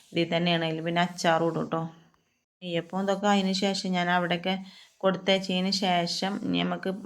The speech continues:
പത്ത്, ഏ, പൂവടയാണ് ഉണ്ടാക്കാനുള്ളത് ട്ടോ. അപ്പോൾ അതൊക്കെ ഒന്ന് റെഡിയാക്കി മാറ്റുകയാണ് ട്ടോ. അവിടെ ആദ്യം ഇതായതൊക്കെ ഒന്ന് ക്ലീൻ ആക്കി എടുക്കുകയാണ്. പൂവട ഞാൻ ഉണ്ടാക്കിങ്ങാണ്ട് ആ ഷീറ്റിൽ തന്നെ റെഡിയാക്കി വെച്ചിരിക്കണം. ഇനി ഒന്ന്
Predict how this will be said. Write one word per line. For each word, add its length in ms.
പത്ത്, 360
ഏ, 160
പൂവടയാണ് 520
ഉണ്ടാക്കാനുള്ളത് 760
ട്ടോ. 160
അപ്പോൾ 180
അതൊക്കെ 280
ഒന്ന് 180
റെഡിയാക്കി 500
മാറ്റുകയാണ് 500
ട്ടോ. 120
അവിടെ 280
ആദ്യം 360
ഇതായതൊക്കെ 500
ഒന്ന് 160
ക്ലീൻ 300
ആക്കി 180
എടുക്കുകയാണ്. 440
പൂവട 280
ഞാൻ 220
ഉണ്ടാക്കിങ്ങാണ്ട് 540
ആ 60
ഷീറ്റിൽ 380
തന്നെ 260
റെഡിയാക്കി 460
വെച്ചിരിക്കണം. 420
ഇനി 180
ഒന്ന് 160